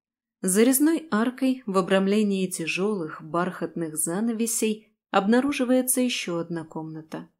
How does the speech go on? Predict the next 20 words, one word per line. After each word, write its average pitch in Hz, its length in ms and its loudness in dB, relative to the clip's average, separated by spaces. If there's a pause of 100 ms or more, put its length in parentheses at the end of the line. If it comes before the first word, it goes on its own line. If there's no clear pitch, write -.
(340)
Судя 180 340 0
по 175 140 -2
кровати 175 540 0
невероятных 175 840 -2
размеров, 180 600 -2 (300)
это 247 220 -2
спальня. 156 680 -6 (600)
Как 226 300 2
бы 262 80 6
не 254 140 4
потеряться 247 680 0
под - 300 -4
таким 247 340 0
одеялом. 175 720 -4 (920)
Спальня, 269 540 4
как 254 240 0
и 240 40 0
гостиная, 240 800 4
завалена 208 640 2
мебелью – 160 720 -6